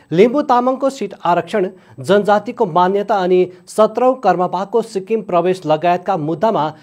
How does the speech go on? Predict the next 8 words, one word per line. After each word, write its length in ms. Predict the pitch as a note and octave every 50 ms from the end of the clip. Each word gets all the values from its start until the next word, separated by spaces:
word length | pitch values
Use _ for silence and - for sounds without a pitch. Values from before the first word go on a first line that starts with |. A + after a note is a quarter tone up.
| _ _ _ -
केन्द्र 300 | G3+ A#3+ B3+ B3 C4 A#3+
सरकारबाट 640 | A#3+ - F3+ D3+ - G3 G3+ F#3+ E3 E3 D#3+ D#3+ D3+ D3 D3+ D3 - - -
सकारात्मक 680 | - - A3 A3 A3+ B3 B3 B3+ B3 B3+ G#3 F3+ F#3 -
पहलका 340 | F#3 E3 A3 G#3+ - E3 D3+
लागि 260 | D#3 D#3+ D#3+ D#3+ F3+
अनुरोध 440 | - E3 F3 F3+ F3+ E3+ F3 F3 F3
गरेका 280 | E3 C3+ A#2+ A#2+ B2+ B2
छन्। 260 | B2 E3+ C#3+ A#2